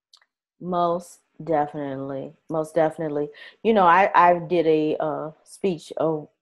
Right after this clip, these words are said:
a few months ago, and I told them, "Likes don't pay the bills." You know, and we have to realize that.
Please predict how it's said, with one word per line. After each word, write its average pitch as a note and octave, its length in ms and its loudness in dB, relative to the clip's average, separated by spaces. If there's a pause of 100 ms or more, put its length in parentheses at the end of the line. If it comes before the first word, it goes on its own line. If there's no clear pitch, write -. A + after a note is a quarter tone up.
(160)
a D#3+ 80 -10
few D3+ 260 -6
months D3+ 360 -8
ago, C#3+ 300 -2
and D3 180 -8
I C#3+ 100 -8
told D#3+ 300 -2
them, C3+ 160 -6
"Likes E3+ 320 0
don't F3 200 -2
pay F#3+ 120 0
the F3+ 80 -4
bills." - 500 -8 (1400)
You E3 120 -2
know, D3+ 440 0
and D#3 200 0
we G3 100 2
have E3+ 220 4
to E3+ 80 0
realize E3 500 4
that. C3+ 220 2